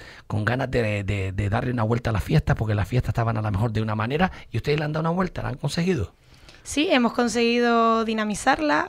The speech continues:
Speaker 2: eh, hacer más eventos, eh, como es el evento de los vehículos clásicos y de competición.
Speaker 1: Ujú.
Speaker 2: Nunca antes se habían hecho.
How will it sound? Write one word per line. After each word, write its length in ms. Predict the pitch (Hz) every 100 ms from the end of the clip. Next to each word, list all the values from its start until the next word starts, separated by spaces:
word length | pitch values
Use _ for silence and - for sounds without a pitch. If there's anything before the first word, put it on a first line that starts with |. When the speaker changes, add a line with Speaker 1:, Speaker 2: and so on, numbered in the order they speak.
| -
Speaker 2:
eh, 240 | - 233 226
hacer 320 | 208 - 226
más 340 | 226 226 214
eventos, 680 | 208 214 302 320 - 320 - - - - - _ _ -
eh, 240 | 247 233
como 240 | 233 226
es 40 | 226
el 60 |
evento 380 | 247 240 240 240
de 160 | 233 226
los 140 | 220
vehículos 380 | 220 226 247 233
clásicos 420 | - 240 - 240
y 20 |
de 80 | 233
competición. 680 | 226 214 220 208 - 277 330 -
Speaker 1:
Ujú. 300 | - 92 135 220
Speaker 2:
Nunca 320 | 226 214 226
antes 200 | 233 220
se 40 |
habían 220 | 220 226
hecho. 260 | 262 277 -